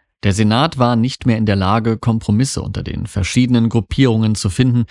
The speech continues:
und so weiter. Rom hatte riesige strukturelle Probleme.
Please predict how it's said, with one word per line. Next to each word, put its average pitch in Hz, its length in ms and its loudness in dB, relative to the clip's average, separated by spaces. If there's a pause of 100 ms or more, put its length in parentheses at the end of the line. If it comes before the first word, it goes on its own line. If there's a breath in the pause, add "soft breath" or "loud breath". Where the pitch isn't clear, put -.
(320 loud breath)
und 202 240 2
so 123 200 -2
weiter. 98 400 -4 (560)
Rom 160 380 2
hatte 131 420 0
riesige 131 520 0
strukturelle 98 720 -2
Probleme. 85 640 -4